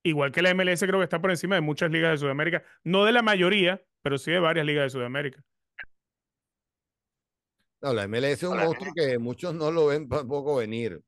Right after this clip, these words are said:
Speaker 2: Eh, eso, ahí ellos están construyendo algo importante. En la M L S se está construyendo algo muy importante. Además, es una estructura,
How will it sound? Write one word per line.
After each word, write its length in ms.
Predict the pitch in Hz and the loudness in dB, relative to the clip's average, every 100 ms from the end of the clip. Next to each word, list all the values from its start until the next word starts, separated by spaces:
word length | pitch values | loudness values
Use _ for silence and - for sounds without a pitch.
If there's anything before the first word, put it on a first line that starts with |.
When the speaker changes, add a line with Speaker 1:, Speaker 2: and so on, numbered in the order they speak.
| - | -18
Speaker 2:
Eh, 280 | 98 98 87 - - | -14 -14 -14 -20 -12
eso, 420 | 104 92 147 156 | -10 -4 -2 -2
ahí 200 | 95 107 | -4 -6
ellos 120 | 123 170 | -4 -4
están 240 | - 170 | -6 -8
construyendo 640 | 175 - 123 113 110 117 | -8 -8 -4 -4 -4 -2
algo 160 | 139 147 | -2 -2
importante. 720 | 156 123 90 - 92 101 _ _ _ _ _ _ | -6 -8 -12 -10 -10 -12 _ _ _ _ _ _
En 60 | 87 | -14
la 80 | 80 | -10
M 120 | 113 | -6
L 80 | 135 | -6
S 100 | 160 | -6
se 40 | |
está 160 | 127 104 | -8 -10
construyendo 400 | 143 107 92 113 | -12 -12 -10 -8
algo 120 | 120 | -6
muy 120 | 127 | -8
importante. 480 | 113 87 90 92 - _ _ _ _ _ _ _ _ | -10 -14 -12 -14 -16 _ _ _ _ _ _ _ _
Además, 160 | 87 87 | -12 -8
es 60 | |
una 120 | 117 | -6
estructura, 1000 | 117 - 85 - 131 123 113 98 87 80 | -8 -10 -10 -2 0 2 0 -2 -8 -16